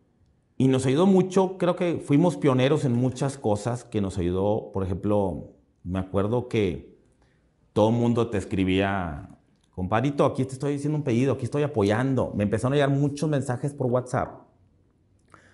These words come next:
de gente que compraba para apoyarnos, porque para apoyando a las familias, aquí estamos, ánimo, y aquí estamos, y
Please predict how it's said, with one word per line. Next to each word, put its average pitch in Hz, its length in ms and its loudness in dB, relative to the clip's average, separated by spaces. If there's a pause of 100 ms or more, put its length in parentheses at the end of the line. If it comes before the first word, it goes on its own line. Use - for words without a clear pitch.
(140)
de - 140 2
gente 104 240 0
que 127 120 -2
compraba 104 760 -2 (300)
para 87 140 -2
apoyarnos, 78 500 -4
porque - 540 -20
para 73 100 -12
apoyando 87 300 -6
a 117 40 -4
las 104 100 -8
familias, 95 460 -4
aquí 92 140 -8
estamos, 104 460 -4
ánimo, 110 440 -2
y 104 60 -2
aquí 92 160 -6
estamos, 117 540 -2
y 95 260 -6